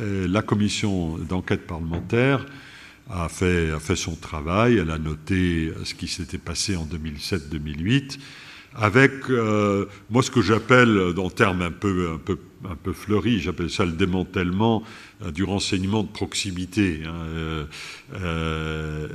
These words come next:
on a supprimé les renseignements généraux lors de leur fusion avec la D S T pour former ce qui est devenu ensuite la direction centrale du renseignement intérieur, devenue ensuite sous le gouvernement,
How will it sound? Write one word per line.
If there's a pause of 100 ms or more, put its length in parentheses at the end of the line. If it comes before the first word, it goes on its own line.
(460)
on
a
supprimé
les
renseignements
généraux
lors
de
leur
fusion
avec
la
D
S
T
pour
former
ce
qui
est
devenu
ensuite (380)
la
direction
centrale
du
renseignement
intérieur, (460)
devenue (280)
ensuite
sous
le
gouvernement,